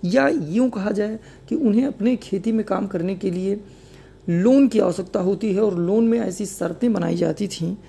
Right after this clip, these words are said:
कि उन्हें न्यूनतम मजदूरी पर दूसरे के खेतों में काम करने के लिए मजबूर होना पड़ता था।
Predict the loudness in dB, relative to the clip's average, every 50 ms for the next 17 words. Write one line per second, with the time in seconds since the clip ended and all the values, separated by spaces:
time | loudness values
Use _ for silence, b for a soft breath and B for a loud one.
0 | B B B B B B B -20 -20 -20 -20 -6 -2 2 2 4 4 2 0 2
1 | 2 4 6 6 6 6 8 6 6 6 4 4 2 2 2 0 0 -2 -2 -2
2 | -2 -4 -4 -6 -6 -8 -8 -8 -8 -6 -6 -6 -6 -6 -4 -4 -4 -4 -6 -10
3 | -14 -10 -4 -4 -2 0 0 0 0 -2 -4 -4 -4 -4 -4 -4 -6 -6 -4 -6
4 | -4 -4 -2 0 0 0 0 -2 -2 -4 -6 -4 -4 -4 -4 -4 -2 -2 -2 -2
5 | -2 -2 0 2 0 0